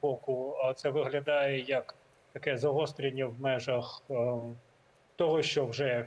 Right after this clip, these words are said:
відбувалося, нічого несподіваного і нічого нового, те, що наразі фізично підірвані шляхи, які з'єднують дві Кореї, це,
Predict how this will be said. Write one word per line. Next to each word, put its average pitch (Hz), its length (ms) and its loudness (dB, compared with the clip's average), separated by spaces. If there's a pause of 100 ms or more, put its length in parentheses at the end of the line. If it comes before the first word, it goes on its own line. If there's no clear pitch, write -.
(120)
відбувалося, 165 720 2
нічого 131 580 -2
несподіваного 127 880 -2
і 120 140 -12
нічого 127 500 -4
нового, 151 460 0
те, 127 160 -4
що 120 360 -2 (380)
наразі 127 480 2
фізично 139 540 -2
підірвані 117 720 -2
шляхи, 120 580 -4 (460)
які 120 300 -2
з'єднують 123 560 -2
дві 135 200 -2
Кореї, 170 480 0
це, 139 520 2